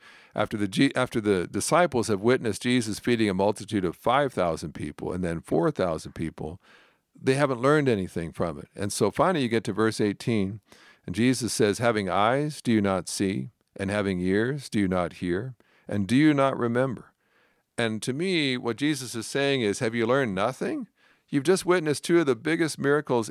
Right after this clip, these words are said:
ever to take place in human history, and you still are thinking as if you haven't experienced any of that. You've just watched the power of God in your life,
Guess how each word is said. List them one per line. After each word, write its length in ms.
ever 240
to 80
take 300
place 320
in 60
human 260
history, 560
and 380
you 120
still 300
are 100
thinking 680
as 180
if 320
you 160
haven't 200
experienced 440
any 180
of 120
that. 220
You've 140
just 180
watched 340
the 80
power 300
of 80
God 280
in 60
your 140
life, 400